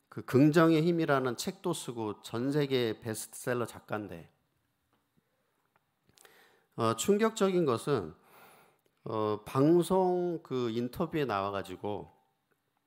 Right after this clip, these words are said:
그 사회자가 물어봤어요. 몰몬교를 기독교라고 생각하냐고 이제 했더니,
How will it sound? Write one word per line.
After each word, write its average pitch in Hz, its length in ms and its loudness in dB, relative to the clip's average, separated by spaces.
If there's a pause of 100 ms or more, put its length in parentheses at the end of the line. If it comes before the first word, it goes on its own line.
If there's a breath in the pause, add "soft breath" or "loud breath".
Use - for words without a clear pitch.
(540)
그 95 220 -6
사회자가 185 520 0
물어봤어요. 107 680 -4 (1200)
몰몬교를 160 1000 4
기독교라고 147 720 -2
생각하냐고 143 1600 -8 (600)
이제 113 160 -10
했더니, 127 520 -6